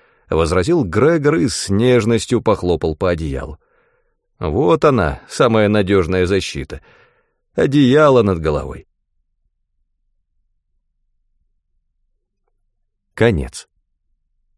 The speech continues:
Аудиокнига издана студией озвучания «Глагол» в две тысячи восемнадцатом году. Текст читал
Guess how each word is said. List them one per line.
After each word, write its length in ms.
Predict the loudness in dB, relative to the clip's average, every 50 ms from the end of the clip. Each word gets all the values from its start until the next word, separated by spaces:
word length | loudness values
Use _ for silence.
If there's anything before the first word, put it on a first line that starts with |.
| _ _ _ _ _ _ _ _ _ _ _ _ _ _ _ _ _ _
Аудиокнига 800 | -2 -2 0 2 2 2 2 2 2 2 2 4 4 4 2 2
издана 360 | 0 0 0 2 2 2 2
студией 480 | 0 -2 -2 -2 0 2 2 4 4 4
озвучания 560 | 2 2 -2 0 0 0 0 2 2 0 0
«Глагол» 520 | 0 -2 -2 -2 -2 0 0 2 2 2
в 80 | 0 -2
две 220 | 0 0 2 2
тысячи 340 | 2 0 -2 -4 -4 -4 -2
восемнадцатом 840 | 0 0 0 0 0 0 0 0 0 -2 -2 -4 -6 -4 -4 -4 -4
году. 280 | -4 -6 -8 -8 -12 -14 _ _ _ _ _ _ _ _ _ _ _ _ _ _ _ _
Текст 340 | 0 0 0 0 -2 -8
читал 580 | -4 -4 -4 -2 0 2 2 2 2 0 -2 -8